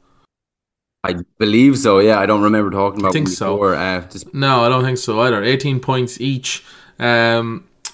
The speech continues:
Speaker 2: it's, I, it's hard to say. I was gonna say a good result for Portugal, but as you said, they had a penalty to win it in the last couple of minutes, uh, which is disappointing for them. Not to, that would have been a, a great win. Uh, Georgia, I think, if, let's talk about Georgia a little bit, Sam.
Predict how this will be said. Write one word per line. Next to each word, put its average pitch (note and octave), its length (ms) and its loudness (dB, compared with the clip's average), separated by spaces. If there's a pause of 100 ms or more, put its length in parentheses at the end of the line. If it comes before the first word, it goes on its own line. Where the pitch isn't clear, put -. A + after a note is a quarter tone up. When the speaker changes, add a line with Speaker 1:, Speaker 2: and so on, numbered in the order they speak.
Speaker 2:
it's, A#2 320 -12
I, C3+ 120 0 (140)
it's C3 100 -6
hard D3+ 140 2
to C3 60 -6
say. D3+ 100 2
I C#3 40 2
was C3 80 2
gonna D3 100 0
say C#3 160 2
a B2+ 40 2
good D3 140 0
result C#3 300 2
for B2+ 80 -6
Portugal, C#3+ 460 0
but C3+ 140 0
as B2 120 4
you C#3 60 -2
said, C3 220 -2
they B2+ 60 0
had B2 120 2
a A#2 40 0
penalty C3 320 -2
to A#2+ 100 -2
win B2 180 0
it B2 80 -2
in A2 80 -6
the G#2 80 -6
last A2+ 340 -2
couple G#2+ 220 -8
of A2 40 -10
minutes, B2+ 360 -4 (480)
uh, G2+ 220 -2
which G#2 160 -6
is - 60 -14
disappointing A#2 560 -6
for G#2 140 -8
them. G#2+ 220 -4
Not G#2+ 140 -8
to, - 180 -8
that G#2+ 100 -6
would A2 60 -2
have G#2+ 60 -6
been G#2 220 -8
a, G#2+ 40 -6
a - 20 -12
great A2 260 -4
win. A2 320 -6 (380)
Uh, G2 320 -2
Georgia, C#3 840 0 (300)
I - 160 -8
think, G3 400 -2 (460)
if, - 340 -12
let's E3+ 160 -4
talk G3 140 0
about D#3+ 120 0
Georgia D3 260 2
a - 20 2
little C3+ 120 2
bit, B2+ 80 -2
Sam. C3+ 360 0